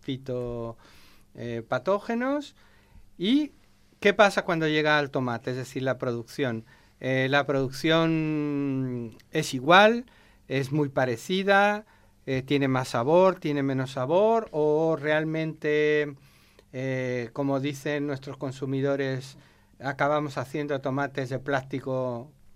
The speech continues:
que dicen el tomate holandés que no sabe y que ni huele, ni sabe, ni, ni nada. Realmente,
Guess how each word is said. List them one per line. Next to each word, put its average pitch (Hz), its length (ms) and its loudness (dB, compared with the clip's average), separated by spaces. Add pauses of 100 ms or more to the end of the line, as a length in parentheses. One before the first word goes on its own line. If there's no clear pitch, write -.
que 131 80 -6
dicen 135 280 -6
el 131 120 -8
tomate 135 380 -4
holandés 131 380 -4
que 127 160 -8
no 127 160 -4
sabe 127 680 -6
y 120 240 -10
que 113 800 -6
ni 123 200 -6
huele, 160 400 0
ni 135 160 -2
sabe, 170 580 0
ni, 123 580 -6 (440)
ni 135 80 -4
nada. 127 260 0
Realmente, 175 800 0